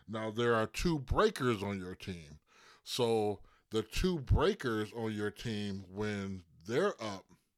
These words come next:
another team's divers will be in the water, and then their job is to break ice and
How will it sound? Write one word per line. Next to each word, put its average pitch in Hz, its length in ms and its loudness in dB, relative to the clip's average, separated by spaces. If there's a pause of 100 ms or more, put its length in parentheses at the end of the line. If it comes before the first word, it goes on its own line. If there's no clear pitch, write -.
(800)
another 131 540 0
team's 131 560 -4
divers 139 600 4
will 151 100 0
be 160 140 2
in 160 80 0
the 160 80 4
water, 165 360 2
and 127 140 -2
then 117 180 0
their 143 200 4
job 127 440 4
is 120 300 0
to 110 180 -6
break 123 400 2 (100)
ice 113 400 0 (440)
and 101 380 -4